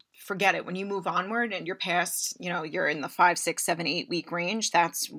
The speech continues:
that's where I felt it the most. All I wanted to do was sleep. So, I mean, we go through about ten months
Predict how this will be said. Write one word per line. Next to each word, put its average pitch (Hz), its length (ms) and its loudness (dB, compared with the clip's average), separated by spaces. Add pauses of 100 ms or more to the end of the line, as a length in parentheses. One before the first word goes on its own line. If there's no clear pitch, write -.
that's 175 220 0
where 180 200 0
I 180 120 6
felt 175 320 0
it 165 80 -8
the - 60 -12
most. 156 480 -4 (340)
All 226 160 6
I 254 80 6
wanted 180 280 -2
to 165 60 -6
do 165 160 -2
was 170 160 -4
sleep. - 340 -6 (420)
So, 214 340 6
I 214 120 6
mean, 208 360 2 (260)
we 208 200 2
go 349 180 0
through 254 220 0
about 175 320 -2
ten 190 440 -2
months - 500 -4